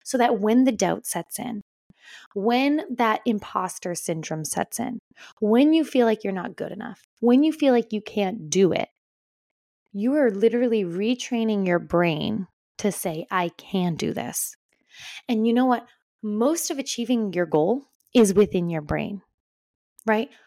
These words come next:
Most of what comes from achieving your goal is up to your own mental mindset. So if you are retraining your brain to mentally think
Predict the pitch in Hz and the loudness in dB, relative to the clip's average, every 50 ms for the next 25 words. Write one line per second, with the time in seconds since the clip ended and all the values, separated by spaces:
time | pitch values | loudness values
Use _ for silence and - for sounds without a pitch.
0 | _ _ - 208 202 214 240 294 359 381 - - - - - _ _ - 254 190 | _ _ -6 -2 0 2 2 2 2 0 -4 -8 -12 -14 -18 _ _ -6 -2 0
1 | 220 220 214 - - - 226 220 220 214 - 220 202 185 - - - 214 202 240 | 0 0 0 -2 -6 -8 -6 -6 -6 -6 -8 -8 -8 -8 -8 -8 -6 -2 0 0
2 | 254 262 262 262 202 - 165 170 190 202 214 - - 214 180 - - - - 277 | 2 2 0 -2 -2 -2 -2 0 0 0 -2 -2 -4 -6 -8 -6 -4 -4 -4 -4
3 | - - - 208 185 170 220 269 294 - - 233 240 233 220 202 196 196 196 - | -4 -8 -10 -6 2 4 6 6 6 4 2 0 0 0 0 0 -2 -2 -2 -4
4 | - 185 175 170 160 156 170 180 175 - - - - - _ _ _ _ _ _ | -4 -6 -6 -8 -8 -10 -10 -12 -12 -10 -8 -8 -8 -8 _ _ _ _ _ _
5 | _ - - 269 262 247 240 226 269 320 359 339 254 202 214 262 285 269 - - | _ -6 0 2 2 2 4 2 2 4 4 4 4 2 0 -2 -2 -4 -4 -2
6 | 247 240 240 247 240 226 208 202 180 156 - 165 156 165 185 233 262 285 - _ | 0 2 2 4 4 2 2 0 -2 0 -2 -2 0 0 2 2 0 0 -2 _
7 | _ _ _ _ _ _ _ _ - - 220 208 202 196 196 208 214 226 254 247 | _ _ _ _ _ _ _ _ -4 -2 -2 -2 -2 -2 -2 0 0 0 0 0
8 | - 294 269 262 262 254 254 - - - _ _ _ _ - 214 226 254 254 - | 0 0 0 2 2 0 0 -2 -4 -10 _ _ _ _ 0 2 2 0 0 -4